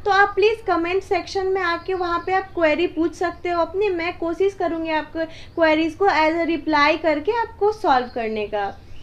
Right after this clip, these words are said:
और अगर मेरी video आपको अच्छी लगी हो, तो video को एक like कर देना, मेरे channel को subscribe करना मत भूलना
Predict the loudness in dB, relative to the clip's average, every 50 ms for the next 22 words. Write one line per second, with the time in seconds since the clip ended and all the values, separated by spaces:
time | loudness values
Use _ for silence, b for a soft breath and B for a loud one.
0 | B B -2 2 4 6 6 6 4 2 2 0 2 2 4 4 4 2 2 0
1 | 2 2 4 4 4 4 4 2 0 0 2 2 2 2 0 0 -2 0 2 2
2 | 0 0 0 0 2 2 0 0 -2 -4 -2 -2 -2 0 0 0 -2 -2 -2 -2
3 | -2 -2 -2 0 2 2 0 0 -2 -2 -2 0 0 -2 -2 -2 -2 -2 -4 B
4 | B B B B B -2 -2 0 2 2 2 2 2 2 2 0 0 0 -2 -2
5 | 0 0 0 0 -2 -2 0 2 2 2 2 0 0 0 2 2 0 0 0 0
6 | -2 -2 -2 -2 0 0 2 2 2 2 2 0